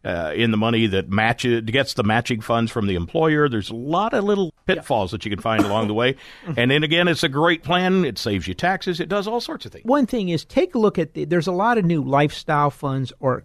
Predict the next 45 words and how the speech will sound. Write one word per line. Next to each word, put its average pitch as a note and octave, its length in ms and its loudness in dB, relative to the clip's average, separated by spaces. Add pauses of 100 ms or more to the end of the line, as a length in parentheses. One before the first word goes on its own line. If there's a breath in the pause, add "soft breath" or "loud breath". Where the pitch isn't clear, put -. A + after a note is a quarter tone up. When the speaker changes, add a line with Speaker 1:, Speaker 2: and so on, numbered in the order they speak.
Speaker 2:
target C#3 440 0
funds. A#2+ 340 -12
So D3 160 4
Target E3 580 2
two F3 200 0
thousand C#3+ 480 -2
twenty C#3 340 -8
retirement C3 560 0
date, C3 320 -4
Target C3+ 400 2
two C#3+ 160 0
thousand B2+ 480 0
thirty B2+ 260 -4
retirement A#2 540 -6
date. A#2 160 2 (360 soft breath)
Look A3 260 4
at - 200 -2
the D#3 60 0
percentage D3+ 560 -2
of C3 80 -6
stocks D3 520 0
and C3 120 2
bonds C3 440 -2
in - 80 -16
each C3+ 200 -8
one C#3+ 200 -4
of B2+ 40 -4
those B2+ 280 -2
things, C#3 260 -4
and D3 160 -2
then F3+ 160 4
make E3 260 0
your D3 100 2
decision C3+ 540 0
not E3 220 4
on G3 120 4
the D#3 100 2
target D3 500 -2
date, B2+ 300 -6
but C#3+ 120 -10
on C3+ 200 -6
what C#3+ 180 -4
you're C#3+ 140 0
comfortable C3+ 640 -2
with A#2+ 240 -2